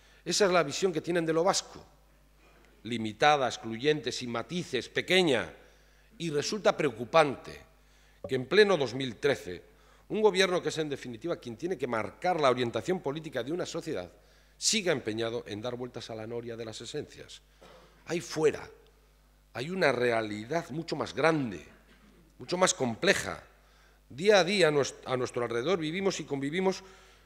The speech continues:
con los efectos de un mundo en permanente transformación. Ya no hay un nosotros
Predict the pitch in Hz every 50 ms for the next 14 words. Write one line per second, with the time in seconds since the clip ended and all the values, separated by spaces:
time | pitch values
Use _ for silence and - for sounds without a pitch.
0 | - _ - - _ - 139 139 135 127 - 139 - - 170 170 196 190 160 160
1 | 170 165 180 196 190 185 175 165 - 143 127 127 127 135 156 190 202 175 170 156
2 | - 147 131 - - - 135 120 117 120 113 - - 185 208 208 185 156 170 180
3 | 185 190 190 196 190 196 190 185 175 165 156 139 - - 156 180 190 185 - -
4 | 143 123 107 90